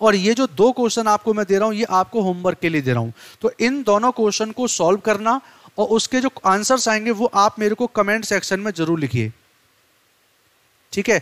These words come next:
और उम्मीद करता हूँ ये चीज़ आपको समझ में आ चुकी होगी, इसकी आप प्रैक्टिस करेंगे। इस पूरे वीडियो को, पूरे कॉन्सेप्ट को एक बार फिर से देखेंगे आप लोग, जिससे चीज़ें आपकी और ज़्यादा क्लियर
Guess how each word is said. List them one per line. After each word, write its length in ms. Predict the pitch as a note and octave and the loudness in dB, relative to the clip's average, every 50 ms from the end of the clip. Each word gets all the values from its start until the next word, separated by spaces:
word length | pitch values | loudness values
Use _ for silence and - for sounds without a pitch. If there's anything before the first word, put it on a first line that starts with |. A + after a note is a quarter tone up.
| - - - - - _ - | -2 -10 -20 -20 -16 _ -2
और 80 | D#3+ F3 | 0 0
उम्मीद 300 | F3+ G3 G#3+ B3 A#3+ - | 2 2 2 0 0 2
करता 260 | B3 A3+ A3+ - A#3 | 2 2 2 2 2
हूँ 140 | A#3+ C4+ C4 | 2 2 0
ये 140 | F3+ G3+ G#3+ | 0 -2 -2
चीज़ 180 | - - A3+ A3+ | -2 0 0 2
आपको 240 | G#3 G3+ - A#3 A3 | 2 2 0 -4 -4
समझ 300 | - G3+ F#3+ F#3+ F#3+ F#3+ | -4 -2 -2 -2 -4 -2
में 120 | G3 G#3+ | -4 -6
आ 160 | E3 D#3+ D#3+ E3 | -2 0 0 0
चुकी 240 | - - G#3+ - A#3 | 0 -2 -4 -2 0
होगी, 260 | A3+ A3+ G3 A3+ C4+ - - - - - - _ _ _ | -2 0 0 -2 -4 -4 -6 -20 -20 -20 -20 _ _ _
इसकी 260 | G3 G3+ - - B3 | -2 -2 -2 0 2
आप 140 | A#3+ A#3 - - | 0 0 0 0
प्रैक्टिस 400 | G3 F#3+ F3 - - A#3+ A3+ - | 0 0 0 0 -2 -4 -2 0
करेंगे। 300 | - A#3 A#3+ A#3 B3 B3 | 0 0 0 0 -2 -2
इस 180 | B3 B3+ - | -2 -2 -2
पूरे 340 | - - A3 A3 A3+ B3+ C4 | -2 -2 -2 0 2 2 2
वीडियो 300 | A#3+ A3+ A3+ G#3+ A3 A3+ | 2 2 0 2 2 0
को, 100 | A#3 B3 | 0 0
पूरे 260 | A#3+ - A#3 A#3+ A#3+ B3 | -2 -2 -2 0 0 -2
कॉन्सेप्ट 440 | - G#3+ G#3 G3+ G3+ - G#3+ G#3 - | 0 0 -2 0 0 -2 -2 -2 -2
को 60 | B3+ | -4
एक 240 | A3+ A3 G#3+ G#3+ G3+ | 0 2 2 2 2
बार 100 | A3 A3 | 0 -2
फिर 180 | G3+ - A#3 A#3 | -2 -2 -4 -4
से 120 | A3+ - C4 | -2 -2 0
देखेंगे 360 | A3+ A#3 - A3 G#3 G#3 G#3 | 0 0 0 0 0 2 2
आप 180 | G3 F#3 - | 2 2 2
लोग, 180 | F#3+ F#3+ G#3+ G#3+ - - - A3+ _ | 2 0 0 0 -4 -14 -18 -16 _
जिससे 260 | F#3+ G#3+ G3+ - C4 B3+ | -2 -2 0 0 -2 -4
चीज़ें 300 | - - G#3+ G3+ A3+ A#3 | -2 -4 -4 0 0 2
आपकी 300 | A3 G3+ G3 F#3+ - B3 A#3 | 4 2 2 2 0 -6 -2
और 200 | - G3+ G#3 G3+ | 0 0 0 2
ज़्यादा 280 | - F#3 F3 F3 G3 | 4 2 2 2 2
क्लियर 360 | F#3 - F3+ D#3 D#3+ G3+ A#3 | -2 0 0 0 0 0 0